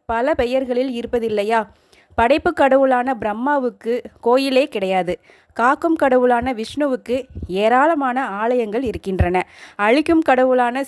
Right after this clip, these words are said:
சிவனுக்கும் எக்கச்சக்கமான கோயில்கள் இவ்வுலகில் உள்ளன. புராணம் இதற்கு பல கதைகளை கூறுகிறது. பிரம்மாவுக்கும் விஷ்ணுவுக்கும் யார் பெரியவர் என்பதில் தகராறு ஏற்பட்டதாம். இடையில் பிரம்மாண்டமான ஜோதி வடிவ தூண்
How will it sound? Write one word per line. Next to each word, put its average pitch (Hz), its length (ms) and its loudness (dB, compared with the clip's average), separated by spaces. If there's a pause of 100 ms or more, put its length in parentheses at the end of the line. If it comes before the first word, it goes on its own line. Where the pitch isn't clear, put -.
சிவனுக்கும் 262 540 -4 (260)
எக்கச்சக்கமான 262 840 2
கோயில்கள் 226 560 2
இவ்வுலகில் 220 560 -4
உள்ளன. 180 440 -6 (1040)
புராணம் 285 540 4
இதற்கு 247 360 -4
பல 233 260 0
கதைகளை 233 500 2
கூறுகிறது. 196 540 -2 (280)
பிரம்மாவுக்கும் 277 760 0
விஷ்ணுவுக்கும் 254 760 0
யார் 202 360 0
பெரியவர் 220 520 -2 (160)
என்பதில் 214 520 -4
தகராறு 233 440 2 (120)
ஏற்பட்டதாம். 180 520 -4 (300)
இடையில் 277 400 0
பிரம்மாண்டமான 262 800 2
ஜோதி 254 380 0
வடிவ 247 280 0
தூண் 254 380 -2